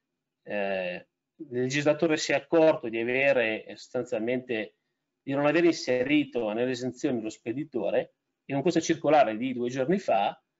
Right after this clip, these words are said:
di fatto, eh, inserisce lo speditore tra i soggetti che possono essere esenti dalla nomina. Infatti dice questa nuova circolare che,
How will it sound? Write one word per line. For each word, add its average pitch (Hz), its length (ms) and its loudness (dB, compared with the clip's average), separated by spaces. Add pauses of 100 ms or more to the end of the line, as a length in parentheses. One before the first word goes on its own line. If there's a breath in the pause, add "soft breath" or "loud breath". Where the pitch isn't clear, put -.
(220)
di 175 160 -2
fatto, 160 800 2 (460)
eh, 107 500 2 (1200)
inserisce 170 560 0
lo 139 100 -4
speditore 175 680 0
tra 120 500 0
i 131 120 -10
soggetti 151 600 -2
che - 80 -20
possono 131 380 -2
essere 151 460 -2
esenti 147 520 0
dalla 139 200 0
nomina. 98 520 -8 (180)
Infatti 165 360 0
dice 135 260 -2
questa 127 240 0
nuova 135 180 0
circolare 120 840 0 (880)
che, 139 380 -2